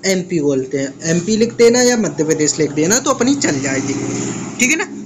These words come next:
तो ये अपनी पूरी फिलिंग करना है अपन को। यहाँ पर देखना अपना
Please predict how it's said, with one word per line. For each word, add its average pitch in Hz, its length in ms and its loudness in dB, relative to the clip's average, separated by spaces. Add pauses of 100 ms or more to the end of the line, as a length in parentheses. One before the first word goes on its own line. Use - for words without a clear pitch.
(140)
तो 247 80 0
ये 240 140 2
अपनी 240 240 -6
पूरी 202 320 -6
फिलिंग 196 340 -2
करना 175 260 -2
है 214 80 -2
अपन 233 220 -4
को। 254 180 -4 (300)
यहाँ 202 140 0
पर 233 120 -4
देखना 233 320 -2
अपना 254 280 -4